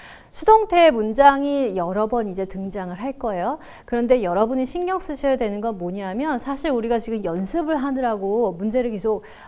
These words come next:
어, 바꿔보고 태를 바꿔보고 만드는 과정을 구문 연습에 집어넣었어요. 한 번쯤은 만들어 봐야 그래야 머릿속에 잘 들어가기 때문에 그렇게 했습니다만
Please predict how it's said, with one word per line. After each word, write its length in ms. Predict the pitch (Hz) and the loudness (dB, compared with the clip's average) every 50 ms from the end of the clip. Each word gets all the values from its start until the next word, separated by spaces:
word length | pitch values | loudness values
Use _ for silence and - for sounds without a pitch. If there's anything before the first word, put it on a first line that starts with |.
| - | -8
어, 120 | - 196 196 | -6 -4 -4
바꿔보고 560 | - - 226 226 - 285 277 262 233 220 220 | -2 -4 -4 0 4 6 6 6 6 2 0
태를 280 | 220 294 349 339 349 285 | 0 2 2 2 4 2
바꿔보고 800 | 262 208 - - - 226 214 202 208 220 269 320 285 190 - - | 2 0 0 -2 -2 -4 -2 -2 -2 2 6 6 6 6 6 2
만드는 560 | 175 180 190 214 233 220 277 277 262 254 247 | 0 0 0 0 -2 -2 -2 -2 -2 -2 -4
과정을 600 | 240 - 202 185 185 202 196 202 247 285 262 277 | -4 -4 -6 -4 -4 -4 -2 -2 0 0 -2 -2
구문 340 | - - 233 226 254 262 240 | -4 -4 -2 0 0 0 -2
연습에 320 | 208 180 175 175 190 190 | -2 -6 -6 -6 -6 -6
집어넣었어요. 600 | 185 - - 220 220 220 202 180 170 170 - 175 185 | -4 -4 -4 -2 -2 -2 -2 -2 -6 -8 -10 -10 -8
한 240 | - - 392 403 403 | -4 -2 -2 2 4
번쯤은 420 | 427 427 403 415 - 311 302 277 | 4 4 4 0 -4 -4 -2 -2
만들어 460 | 214 175 - 202 220 233 269 269 269 | -2 -4 -4 -4 -4 -2 0 0 0
봐야 500 | 262 240 196 190 190 185 190 220 233 180 - - - - - | 0 0 0 0 0 2 2 2 0 0 -4 -8 -16 -20 -14
그래야 280 | - - 220 233 233 226 | -6 0 2 2 2 2
머릿속에 400 | 185 170 180 208 220 - 214 196 | 0 0 -2 -2 -4 -6 -8 -10
잘 200 | 190 - 208 190 | -8 -8 -8 -8
들어가기 460 | - - 196 214 226 214 202 190 202 | -6 -4 -2 -2 -2 -2 -4 -6 -8
때문에 560 | 196 - 196 190 180 185 202 254 311 285 180 - - - - - | -8 -8 -8 -6 -6 -6 -4 -4 -4 -4 -6 -8 -14 -20 -20 -16
그렇게 380 | - - 220 220 220 220 233 208 | -8 -4 -4 -4 -4 -4 -6 -6
했습니다만 880 | 208 285 285 - - 320 320 277 240 208 170 175 214 269 269 214 170 | -4 -6 -6 -6 -8 -6 -4 -2 -2 -2 -2 -2 -2 -2 -2 -4 -6